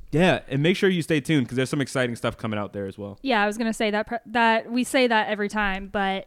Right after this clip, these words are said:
Speaker 2: I would encourage you, if you're not already following us on Instagram, that we will have some, um,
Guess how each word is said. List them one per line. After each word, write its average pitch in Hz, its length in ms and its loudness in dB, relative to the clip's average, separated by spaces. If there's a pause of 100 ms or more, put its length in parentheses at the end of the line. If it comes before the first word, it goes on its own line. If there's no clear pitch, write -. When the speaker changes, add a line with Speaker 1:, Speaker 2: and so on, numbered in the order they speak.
(160)
Speaker 2:
I 208 140 -2
would 202 180 -2
encourage 220 560 -2
you, 208 160 -2
if 196 80 -6
you're 220 140 -4
not 202 180 -4
already 196 240 -2
following 190 380 -4
us 196 160 -8
on 196 100 -8
Instagram, 196 600 -6
that 190 120 -4
we 226 100 2
will 226 120 4
have 196 280 0
some, 202 380 0 (400)
um, 196 580 -2